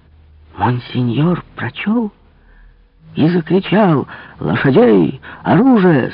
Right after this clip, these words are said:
Скорей!" "Ах, боже мой!" воскликнул Д'Артаньян.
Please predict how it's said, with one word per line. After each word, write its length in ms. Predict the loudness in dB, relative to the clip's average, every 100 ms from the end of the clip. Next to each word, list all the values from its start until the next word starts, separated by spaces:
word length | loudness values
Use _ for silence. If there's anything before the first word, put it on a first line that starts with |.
| -12
Скорей!" 760 | -8 0 4 4 4 2 -4 -8 _ _ _ _ _ _ _ _
"Ах, 280 | -8 -6 -4
боже 320 | -4 -4 -4
мой!" 300 | -6 -8 -10 -16 -20 -20 -20 -8
воскликнул 680 | -8 -6 -2 -2 0 0 2
Д'Артаньян. 640 | -2 -2 -2 -2 -2